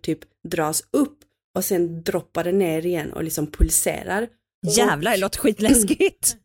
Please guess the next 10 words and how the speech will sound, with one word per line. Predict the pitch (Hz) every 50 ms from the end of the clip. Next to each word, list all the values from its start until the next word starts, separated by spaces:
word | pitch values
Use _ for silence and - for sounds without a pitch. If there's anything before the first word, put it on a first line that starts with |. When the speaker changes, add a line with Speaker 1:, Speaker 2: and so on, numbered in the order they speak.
| _ 285
Speaker 1:
<clears throat> | 294 - - _
Det | 208 208
är | 202 196
jättehäftigt. | 196 214 226 226 240 208 196 - 180 175 - - - - - _
Och | - 254 247 254 247 - - - - _ _ _ _ _ _ _ - 196 -
det | 214
ger | 208 214 220 214 196 190 190
också | 190 220 220 - - - 190 180 175 170 165 -
en | 170 180 175 175 175
djupare | 180 180 170 185 202 214 233 240 233 233 _ - 170 165 165 170 170 170 165 165 165